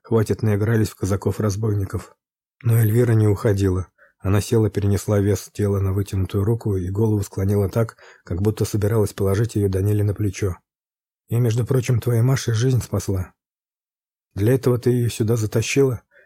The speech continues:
На всякий случай Данила взял Машу за руку, чтобы нащупать пульс. «И в тебя стреляла, думала, что Костя». Эльвира осеклась, осознав, что сболтнула лишнее. Но Данила хмыкнул, глядя на неё.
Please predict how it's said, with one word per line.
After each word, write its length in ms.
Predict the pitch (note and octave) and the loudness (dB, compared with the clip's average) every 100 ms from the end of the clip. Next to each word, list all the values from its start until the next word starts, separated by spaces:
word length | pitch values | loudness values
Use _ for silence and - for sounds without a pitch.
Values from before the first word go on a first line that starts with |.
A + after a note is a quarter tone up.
| _ G#2+ | _ -6
На 80 | |
всякий 260 | G#2+ B2 A2+ | -2 -2 -2
случай 320 | - A#2+ - | 0 0 0
Данила 360 | A2 A2+ A#2 A#2+ | 0 2 2 2
взял 200 | A2 A#2 | 2 2
Машу 320 | A#2 G#2+ A#2 | 2 0 0
за 160 | A#2+ C3 | 0 0
руку, 260 | G#2+ A2 | 0 -4
чтобы 300 | - - G2 | -4 -4 -2
нащупать 500 | A#2+ A2 A2 G#2+ A2 - | -2 -2 -4 -4 -6 -2
пульс. 320 | G#2 - - _ _ _ _ _ - | -4 -4 -18 _ _ _ _ _ -8
«И 80 | |
в 80 | A#2 | -4
тебя 260 | - C3 B2 | 0 0 0
стреляла, 520 | - B2 B2 A2+ A2+ | 0 0 2 2 2
думала, 280 | B2 B2 A#2+ | 0 0 -2
что 200 | - A2+ | -2 -2
Костя». 480 | A#2 G#2+ - G2+ - _ _ _ _ - | 0 0 -2 -8 -8 _ _ _ _ -4
Эльвира 360 | G#2+ B2 A#2 | 0 2 2
осеклась, 480 | G#2+ A2+ - A#2+ - | 0 -2 0 0 -2
осознав, 380 | - G2+ A#2 A2+ | -2 -2 0 -2
что 160 | - | -2
сболтнула 520 | G#2+ G#2 G#2 B2 A2+ A2+ | 0 0 0 0 2 2
лишнее. 520 | G#2+ - G#2+ F#2+ - _ _ | 0 -2 -4 -6 -8 _ _
Но 100 | G#2 | 0
Данила 380 | G#2+ A#2 A#2 A2 | 2 4 4 2
хмыкнул, 440 | - A#2 - A2 | 2 0 2 0
глядя 300 | G2+ A2 A2 | 2 0 0
на 80 | G2 | 0
неё. 340 | G#2 F#2+ F#2+ | 0 0 -2